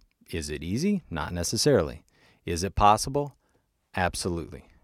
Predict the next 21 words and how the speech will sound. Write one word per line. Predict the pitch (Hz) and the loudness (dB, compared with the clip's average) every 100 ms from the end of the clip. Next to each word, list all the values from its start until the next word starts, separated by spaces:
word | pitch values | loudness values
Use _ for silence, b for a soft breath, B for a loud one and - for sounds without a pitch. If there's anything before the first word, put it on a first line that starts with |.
| _ - | _ -8
And | 95 90 | -4 0
that's | 98 110 - | 2 0 0
what's | 101 - | 0 0
so | 92 | -2
life-changing | 78 80 92 113 - 95 85 78 78 | 0 0 -2 -2 -8 -8 -8 -10 -12
about | 73 76 76 - | -10 -8 -8 -10
this, | 78 - - b b b | -10 -8 -10 b b b
this | 85 - | -4 0
whole | 78 | -2
concept | - 117 151 - 78 80 - 90 | 2 2 2 0 -2 -4 -6 -4
and, | 85 78 - | -4 -6 -8
and | 98 87 78 | -4 -4 0
why | 95 92 87 B B B | 2 2 0 B B B
it's | 95 - | -2 0
so | 104 92 | 0 0
important | 87 - 117 98 87 | -4 0 0 0 -6
to | 87 | -10
dig | 73 82 101 95 87 | -10 -2 0 0 0
into | 110 151 95 | 0 0 -2
this, | 85 - - - | -2 -6 -6 -6
because | 92 82 98 90 85 | -6 -4 -2 0 -2